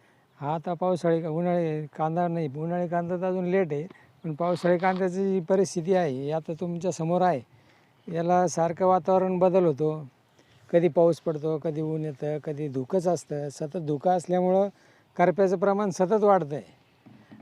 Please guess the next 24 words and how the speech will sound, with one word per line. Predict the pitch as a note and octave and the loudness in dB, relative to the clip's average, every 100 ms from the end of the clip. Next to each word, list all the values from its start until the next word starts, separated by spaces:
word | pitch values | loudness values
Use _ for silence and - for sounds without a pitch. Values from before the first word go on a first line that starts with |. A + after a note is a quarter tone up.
| - | -12
आणि | D#3 F3+ | -4 -4
इतकं | - G3+ | 0 0
प्रमाण | G3+ G#3 G#3+ | 2 0 0
वाढतं | G#3 G#3 F#3 | 0 0 2
आहे | G3+ | 0
का | F3+ F#3+ | 2 0
दर | E3+ G3+ | 2 2
आठ | G3 F#3+ | 4 2
दिवस | F3+ G3 D#3+ | 2 2 2
झाले | D3+ E3 | 0 -2
की | E3+ | -2
एक | E3+ | -2
स्प्रे | - - E3+ | -2 0 2
करावा | E3+ E3+ | 2 0
लागतो. | E3 C#3+ - D#3+ | -2 -6 -6 -4
एक | E3 E3+ | -2 -4
स्प्रे | - D#3+ E3+ | -6 0 0
करायचा | D#3+ E3 E3 E3+ | 2 2 0 -2
म्हटलं | C3+ C3 D3 | -4 -8 -10
कमीत | D#3+ D#3+ D3 | -6 -6 -6
कमी | E3+ E3 | -6 -6
हजार | D3 B2+ C#3+ | -6 -6 -8
पंधराशे | D3+ D#3+ E3+ D3 D#3 | -4 0 0 0 -2
रुपये | C#3 D#3+ | -2 -2